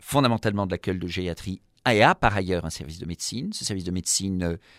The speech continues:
a été maintenu et sera maintenu. Il y a à Nyons un plateau technique en termes de rééducation fonctionnelle qui est un plateau de grande qualité sur lequel nous avons mis des moyens importants, en particulier en termes de piscine. Je m'étais engagé pour que les travaux de l'hôpital, euh,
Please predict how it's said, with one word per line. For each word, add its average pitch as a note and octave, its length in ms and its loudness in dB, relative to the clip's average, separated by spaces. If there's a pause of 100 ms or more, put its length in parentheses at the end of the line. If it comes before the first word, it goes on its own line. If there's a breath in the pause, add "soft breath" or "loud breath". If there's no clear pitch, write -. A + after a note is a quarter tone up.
(140 soft breath)
a A#2+ 120 8
été A2+ 200 4
maintenu F#2+ 500 0
et G#2 40 -2
sera G2 320 2
maintenu. F#2 440 -2 (400 soft breath)
Il B2+ 140 -2
y C3 80 4
a C3+ 80 8
à C3 60 4
Nyons C3+ 240 4 (140)
un G2 80 2
plateau A2+ 220 -2
technique A#2+ 400 -4
en G2 60 -2
termes G#2+ 220 2
de F#2+ 80 2
rééducation A2+ 520 -2
fonctionnelle G2 540 -2
qui - 80 -18
est - 80 -10
un F2+ 60 -4
plateau F#2 240 -6
de F#2 100 -4
grande C3+ 300 0
qualité G#2+ 340 -2
sur - 140 -4
lequel - 160 -4
nous F2+ 140 -2
avons F2+ 100 -2
mis G2+ 100 -2
des F2+ 120 -2
moyens A#2 280 0
importants, - 460 -2 (320 soft breath)
en F2+ 80 -6
particulier - 260 2
en F2+ 60 0
termes F#2+ 160 0
de E2+ 80 0
piscine. C3 600 0 (440 soft breath)
Je G#2+ 160 8
m'étais B2 320 4
engagé G2+ 500 2
pour G2+ 220 2
que G#2 100 0
les F#2+ 100 0
travaux F#2+ 320 -2
de F2 60 -2
l'hôpital, F2 540 -2
euh, D#2 120 -4